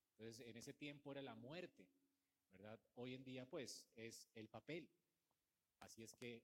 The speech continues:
nosotros entendemos que es la forma en que hoy, pues, el Señor ha, ha permitido que podamos hacer acuerdos, eh, mutuos, ¿ok? Nosotros firmamos acuerdos para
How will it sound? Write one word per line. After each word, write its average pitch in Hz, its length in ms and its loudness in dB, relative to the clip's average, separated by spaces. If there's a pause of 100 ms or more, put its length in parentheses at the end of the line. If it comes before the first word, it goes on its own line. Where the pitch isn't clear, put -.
nosotros 113 600 -4
entendemos 104 720 2
que 113 80 -2
es 104 100 6
la 113 80 0
forma 127 460 -2
en 123 80 -20
que 101 180 -8
hoy, 104 380 -12
pues, 165 240 -4
el 104 80 -4
Señor 107 360 -4
ha, 117 160 -2 (520)
ha 110 80 -2
permitido 113 580 -2
que 113 100 -10
podamos 101 440 -4
hacer 98 180 -8
acuerdos, 107 640 -6 (520)
eh, 98 260 -6
mutuos, 117 420 -2 (600)
¿ok? 113 200 -6 (520)
Nosotros - 280 -4
firmamos 110 640 -2
acuerdos 123 640 -2
para 98 260 -8